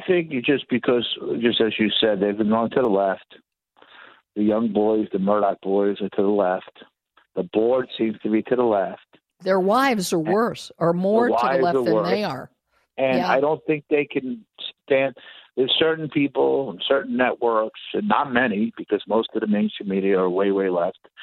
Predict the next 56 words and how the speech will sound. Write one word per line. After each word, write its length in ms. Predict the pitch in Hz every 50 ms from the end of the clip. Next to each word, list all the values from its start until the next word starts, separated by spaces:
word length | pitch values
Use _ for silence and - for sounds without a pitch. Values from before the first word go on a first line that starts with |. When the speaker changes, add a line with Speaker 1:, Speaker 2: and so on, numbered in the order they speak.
| - - - - _ - 92
Speaker 2:
Mm. 60 | 90
Speaker 1:
that 260 | 104 107 110 - - -
can 140 | - 107 107
stand 320 | - - 120 123 123 117
the 60 | 113
heat. 280 | 113 143 151 147 - -
I 120 | 92 101 107
don't 140 | 120 120
think 140 | - 123 113 -
Fox 240 | - 113 113 120 - - -
can 100 | - - -
stand 260 | - 117 117 117 120
the 40 | 113
heat 260 | 120 160 156 123 - _ _ - - _ - -
every 280 | - 101 98 101 98
day. 280 | 85 95 90 92 101 107
And 200 | 101 98 98 98 _ - - - - - - - - - - _ -
he, 120 | - 127 131 -
and 180 | 151 123 113
Speaker 2:
Yeah. 60 | -
Speaker 1:
Tucker 220 | 127 143 147 175 147
gets 220 | 135 143 139 - -
almost 320 | - - 135 135 139 - -
the 80 | 131 117
same 180 | - 139 131 123
kind 140 | 143 139 135
of 40 | 131
heat 80 | 127 -
that 120 | 143 123 -
Trump 260 | - 143 151 156 -
got 180 | - 104 98 90
every 220 | 90 87 98 95
day. 260 | 87 - 85 87 87
And, 320 | 90 90 95 95 90 87 - -
you 80 | - 107
know, 140 | 95 90 90
we 160 | 90 87 95
lived 320 | 95 98 104 120 113 -
in 60 | 120 117
a 40 | 101 -
cycle 320 | - 117 113 117 - 113
of 60 | 107 95
Speaker 2:
Isn't 80 | -
Speaker 1:
Trump 140 | - 123 98
Speaker 2:
that 100 | 95 90
Speaker 1:
being 100 | 113 104
Speaker 2:
true? 80 | 101 95
Speaker 1:
president 400 | 120 123 127 117 110 104 98 -
for 80 | - -
five 300 | - 110 107 107 101 95
years, 280 | 101 107 107 117 120 - - - - - - - - - _ _ _ -
and 100 | 117 117
every 360 | - 135 127 123 127 135 123 113
day 300 | - 135 131 131 120 113
it 60 | 107
was 140 | 104 101